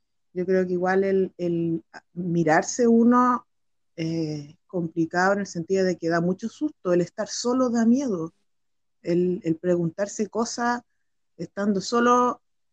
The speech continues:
es muy, es muy de valiente, po. ¿Cachai? El, el poder sentir, "Oye, ¿sabéis que tengo pena?". Ya, po, ¿qué vais a hacer con esa pena?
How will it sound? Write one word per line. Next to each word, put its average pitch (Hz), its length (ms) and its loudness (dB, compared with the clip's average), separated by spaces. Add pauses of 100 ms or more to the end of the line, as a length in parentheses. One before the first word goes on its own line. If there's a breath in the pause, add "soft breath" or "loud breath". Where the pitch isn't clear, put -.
es 165 180 -8
muy, 247 1000 -2 (760)
es 175 120 0
muy 190 300 6
de 269 140 6
valiente, 254 680 2 (140)
po. 143 140 -16 (960)
¿Cachai? 214 400 -4
El, 170 180 -2
el 180 120 -2
poder 202 240 2
sentir, 214 420 -2
"Oye, 247 160 0
¿sabéis 233 260 -2
que 240 100 -14
tengo 240 320 0
pena?". 214 340 -2 (240)
Ya, 349 180 -4
po, 233 240 -14 (180)
¿qué - 100 -6
vais 320 160 4
a 302 40 4
hacer 330 180 0
con 302 140 -4
esa 240 180 -6
pena? - 180 -12